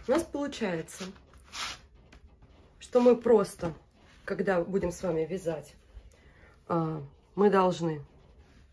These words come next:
делать убавки за одну петлю до кромочной. То есть вот у меня кромочная, одна петля — убавка. С другой стороны —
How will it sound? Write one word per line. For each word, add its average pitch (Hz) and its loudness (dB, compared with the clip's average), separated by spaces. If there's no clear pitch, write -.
делать 170 0
убавки 165 0
за 170 0
одну 180 2
петлю 175 -6
до 185 -2
кромочной. 104 -4
То 156 -4
есть 147 -6
вот 151 -8
у 147 -6
меня 147 -4
кромочная, 185 0
одна 170 2
петля — 170 -6
убавка. 165 2
С 190 -6
другой 165 2
стороны — 226 2